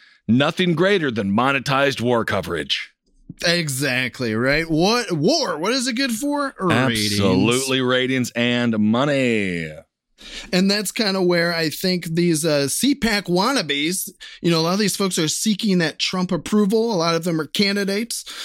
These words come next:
Speaker 2: Uh, certainly Ohio Senate candidates were present at C pac. And I think that might be the crux. That might be the crux of why there's so many Putin lovers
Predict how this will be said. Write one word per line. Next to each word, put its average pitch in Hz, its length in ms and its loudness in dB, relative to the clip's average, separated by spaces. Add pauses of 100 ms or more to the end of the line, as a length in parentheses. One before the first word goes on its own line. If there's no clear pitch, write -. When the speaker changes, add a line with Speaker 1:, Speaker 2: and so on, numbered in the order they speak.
(220)
Speaker 2:
Uh, 143 260 2
certainly 170 400 0
Ohio 165 380 2
Senate 175 340 -2
candidates 170 540 -2
were 175 100 -2
present 175 380 0
at 160 100 -2
C 170 220 -2
pac. 175 360 -2 (360)
And 175 280 2
I 180 140 0
think 330 240 -4
that 294 160 -2
might 294 220 -4
be 294 100 2
the 285 120 0
crux. - 520 -4
That 202 140 2
might 233 120 2
be 254 120 2
the 233 80 2
crux 226 280 -2
of 220 80 0
why 202 160 2
there's 190 180 2
so 226 100 -2
many 214 160 2
Putin 214 360 2
lovers 143 440 0